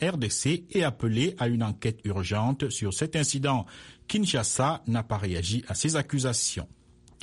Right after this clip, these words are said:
Quatre migrants cherchant à gagner clandestinement l'Europe ont péri et trois autres sont portés, euh, disparus après le naufrage de leur embarcation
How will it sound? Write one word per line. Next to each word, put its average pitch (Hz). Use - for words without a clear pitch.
Quatre 226
migrants 170
cherchant 139
à 131
gagner 127
clandestinement 135
l'Europe 127
ont 135
péri 131
et 110
trois 190
autres 160
sont 127
portés, 120
euh, 107
disparus 131
après 131
le 120
naufrage 113
de 117
leur 117
embarcation 147